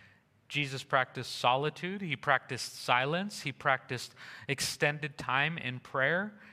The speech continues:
he practiced simple and also sacrificial giving.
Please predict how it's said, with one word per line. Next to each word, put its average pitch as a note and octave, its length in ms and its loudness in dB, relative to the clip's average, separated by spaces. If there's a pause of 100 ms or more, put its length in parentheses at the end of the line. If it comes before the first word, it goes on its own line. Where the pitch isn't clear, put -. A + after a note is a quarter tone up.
(320)
he C#3+ 160 0
practiced C#3+ 720 0
simple E3 560 -4
and F3+ 400 4
also C3+ 380 -2
sacrificial C#3 880 0
giving. B2+ 460 -2